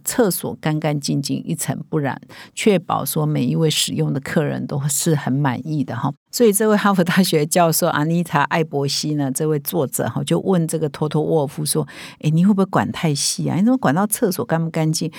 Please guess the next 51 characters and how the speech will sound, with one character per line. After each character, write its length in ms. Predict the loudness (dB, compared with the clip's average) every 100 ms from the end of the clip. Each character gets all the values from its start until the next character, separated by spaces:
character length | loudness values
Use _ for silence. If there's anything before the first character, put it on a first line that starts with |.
| -14 -6
管 160 | -2 2
到 160 | 2
这 100 | 2
个 60 | 0
报 240 | 2 0
纸 160 | 0 -2
有 100 | -2
没 100 | 0
有 60 |
皱 220 | -2 -2 0
巴 200 | 0 0
巴？ 220 | -2 -4 -6 -4
管 120 | 2
到 140 | 2 2
咖 240 | 2 0
啡 180 | 2 2
杯 120 | 2
看 200 | 2 2
起 100 | 2
来 80 | 0
是 120 | 0
不 80 | -2
是 160 | 2
很 180 | 2 2
老 180 | 2 0
旧 240 | 0 0 0
的 80 |
咖 200 | -2 -4
啡 220 | -4 -4 -6
杯 260 | -2 -2
哈？ 160 | 0 -2 -8 -8
这 120 | -2
个 180 | 2 4
跟 300 | 4 4 4
赛 240 | 2 0 0
车 200 | 0 0
什 140 | 0
么 80 | -4
关 220 | -2 0
系 220 | 0 -2 -6
啊？ 100 | -6 -10 -8
这 100 | -2
个 120 | 0
跟 200 | 2 2 2
比 160 | 2
赛 240 | 2 2 0
有 100 | 0
关 280 | 0 0
系 160 | 0 -2
吗？” 160 | -4 -2
哈， 160 | -4